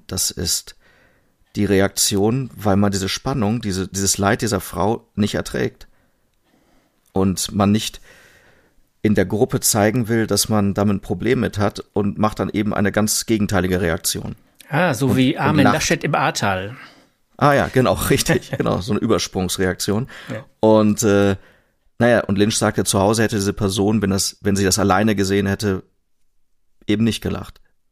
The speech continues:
Speaker 1: weil sie eben sich unbeobachtet fühlt. Und daraufhin sagt er auch diesen Satz, „Außerdem würden hundert Leute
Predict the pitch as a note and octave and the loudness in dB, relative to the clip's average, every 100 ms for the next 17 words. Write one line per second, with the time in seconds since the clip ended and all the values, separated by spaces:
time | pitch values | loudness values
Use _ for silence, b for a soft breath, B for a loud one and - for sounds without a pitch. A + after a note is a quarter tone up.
0 | _ - G2 F2+ E2 F#2+ F#2+ F#2+ - - | _ -4 -2 -2 -2 -2 -2 -4 -4 0
1 | G2+ F2+ E2+ D#2 - - - - - _ | 0 2 -2 -4 -10 -12 -12 -12 -16 _
2 | _ _ - G#2+ G#2+ A2 G#2+ G2+ A#2+ G#2+ | _ _ -2 4 4 4 4 2 2 2
3 | G#2+ G2+ - - - G2+ F#2 G2 - - | 2 0 0 -2 -2 -4 -2 -2 -2 -6
4 | - _ _ _ _ - F#2+ G2 F#2+ F#2 | -8 _ _ _ _ -2 -2 0 -2 0
5 | G2 G2 G#2+ G2+ F2+ F#2+ G2+ G#2 F#2 | -2 0 0 0 2 0 2 -2 -4